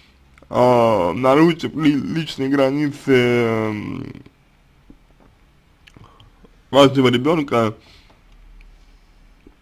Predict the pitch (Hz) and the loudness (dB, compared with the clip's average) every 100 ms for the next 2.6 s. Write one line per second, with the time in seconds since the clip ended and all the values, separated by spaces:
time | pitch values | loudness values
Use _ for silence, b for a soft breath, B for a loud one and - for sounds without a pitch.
0 | _ _ _ _ _ - - 117 120 120 | _ _ _ _ _ -20 -6 0 2 2
1 | 127 131 143 - 117 120 - 123 123 - | 4 6 6 4 0 0 0 -2 -2 0
2 | 131 120 113 113 110 - | 0 0 -2 -2 -4 -12